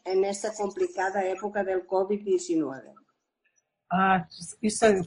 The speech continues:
Speaker 2: muito complicado. Não, eu, eu não sei como, porque é um momento totalmente novo para todos. Eu penso que que lá a arte já é uma coisa que não é tão fácil, né? Como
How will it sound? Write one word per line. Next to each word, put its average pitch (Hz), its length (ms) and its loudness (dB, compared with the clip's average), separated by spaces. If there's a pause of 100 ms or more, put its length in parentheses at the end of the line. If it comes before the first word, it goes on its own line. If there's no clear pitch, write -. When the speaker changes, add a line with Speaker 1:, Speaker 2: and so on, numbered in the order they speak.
(100)
Speaker 2:
muito 214 220 4
complicado. 185 680 4
Não, 190 280 2 (300)
eu, 202 420 8 (140)
eu 196 140 2
não 214 140 4
sei 208 240 6
como, 196 720 2 (440)
porque 185 180 2
é 202 40 10
um 202 60 6
momento 196 400 4
totalmente 196 500 4
novo 220 480 6
para 170 220 6
todos. 208 720 0 (440)
Eu 190 480 6
penso 196 460 2
que 170 840 2 (1000)
que 180 140 4
lá 185 140 8
a 175 180 8
arte 175 340 0
já 180 180 8
é 185 100 6
uma 180 240 4
coisa 175 640 2 (200)
que - 160 0
não 180 140 6
é 175 100 8
tão 175 240 2
fácil, 214 480 6
né? 277 220 2 (260)
Como 349 420 4